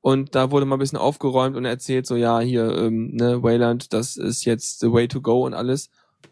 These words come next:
Daraufhin hab ich mir mal gedacht, na, guckst du mal, wenn das so the way to go ist und ich hab ja schon mal vor, na, ich sag mal, gefühlten anderthalb Jahren von Wayland mal gehört,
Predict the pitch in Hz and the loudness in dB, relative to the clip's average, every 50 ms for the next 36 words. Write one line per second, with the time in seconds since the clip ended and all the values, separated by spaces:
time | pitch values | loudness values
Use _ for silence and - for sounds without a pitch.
0 | _ _ _ - 135 143 196 220 - 254 202 165 165 - 208 240 - 302 277 240 | _ _ _ 0 0 2 2 0 0 -2 -2 -2 -2 -2 -4 -4 -2 0 0 2
1 | 202 180 175 151 147 139 - - - 156 143 - 233 - - - - 208 175 151 | 2 2 2 2 0 0 -2 -2 -4 -4 -4 -2 -2 -4 -2 -2 -2 0 0 0
2 | 160 214 311 - _ _ _ _ _ - - _ _ _ _ _ - 185 190 196 | 0 -2 -2 -4 _ _ _ _ _ -20 -20 _ _ _ _ _ -2 0 2 2
3 | 202 196 - - 202 190 185 180 185 185 202 196 - 180 165 170 180 214 220 208 | 2 0 0 0 0 2 2 2 2 0 0 -2 -4 -2 0 2 2 2 2 0
4 | - 175 175 175 165 190 185 185 180 - - 190 180 175 175 170 - - 170 170 | -2 -4 -6 -4 -2 -2 -2 -2 -2 -4 -2 0 0 0 0 0 0 0 0 0
5 | 170 175 170 165 - - - 202 190 165 156 151 156 170 175 165 165 165 160 160 | 0 0 -2 -6 -8 -12 -10 -8 -4 -2 -2 -2 0 0 0 0 0 0 0 0
6 | 160 151 - - 185 196 185 190 180 160 165 170 165 160 165 156 151 151 160 160 | -2 -4 -2 -2 -2 0 0 0 0 0 2 2 2 2 2 2 2 2 0 2
7 | 175 185 170 165 156 151 160 160 165 165 160 156 151 151 147 135 147 165 156 165 | 2 0 0 0 2 2 2 2 2 2 0 0 0 0 0 2 2 2 2 0
8 | 190 - | -2 -4